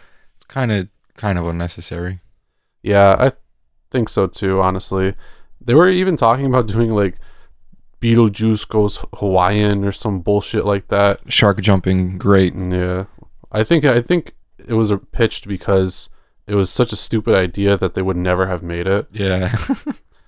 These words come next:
Speaker 2: Or something like that. That's
Speaker 1: Hey,
Speaker 2: what I
Speaker 1: how about
Speaker 2: read.
Speaker 1: Beetlejuice fights a surfer
Speaker 2: <laughs>
Speaker 1: in,
Speaker 2: Yeah.
Speaker 1: in Alaska? Like, just stupid fucking shit.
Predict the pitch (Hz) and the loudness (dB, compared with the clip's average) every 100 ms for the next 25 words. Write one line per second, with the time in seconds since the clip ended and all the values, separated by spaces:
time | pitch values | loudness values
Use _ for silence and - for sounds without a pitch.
0 | - 98 113 104 104 104 123 123 196 185 | -10 -2 0 2 0 0 0 4 6 6
1 | 190 190 165 165 196 185 147 175 - - | 6 6 6 4 4 4 4 2 2 -6
2 | 147 - - 160 160 175 - - 143 160 | -8 -8 -2 2 4 2 0 2 4 4
3 | - 107 95 147 113 117 - - - - | 4 2 4 4 4 0 -2 -10 -10 -10
4 | - - 196 170 156 90 - 147 135 127 | -8 -6 2 6 6 6 4 4 4 2
5 | 131 127 147 - 120 110 107 107 107 117 | 0 0 -2 -4 0 2 2 0 -2 -6
6 | - - - 123 117 107 - 107 - 98 | -8 -12 -4 -2 0 -2 -2 -4 -4 -8
7 | - 98 95 | -10 -8 -8